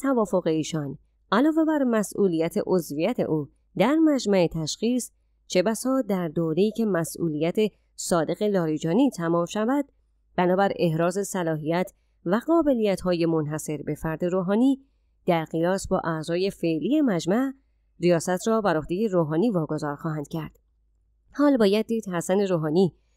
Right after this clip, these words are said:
مانند محمد خاتمی قید حضور در مجمع تشخیص مصلحت نظام را خواهد زد یا خود را برای ریاست بر آن و نشستن بر صندلی هاشمی رفسنجانی آماده می‌کند.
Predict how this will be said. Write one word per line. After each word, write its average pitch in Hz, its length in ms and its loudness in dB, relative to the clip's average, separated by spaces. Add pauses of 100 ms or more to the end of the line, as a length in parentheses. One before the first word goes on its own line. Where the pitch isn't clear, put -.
(200)
مانند 190 280 4
محمد 175 440 2
خاتمی 165 600 2 (400)
قید 185 240 0
حضور 170 460 0
در 285 160 -2
مجمع 170 540 -2
تشخیص 156 440 -6
مصلحت 156 480 -6
نظام 170 440 -2
را 269 80 -2
خواهد 156 440 -6
زد 294 240 -2 (540)
یا 175 140 4
خود 202 260 -2
را 226 160 0 (260)
برای 170 380 0
ریاست 175 360 -4
بر 180 320 -2
آن 190 220 2 (260)
و 160 140 -2
نشستن 165 640 0
بر 320 140 2
صندلی 180 640 -2
هاشمی 147 560 -6
رفسنجانی 185 680 -4 (320)
آماده 160 380 -2
می‌کند. 160 440 -8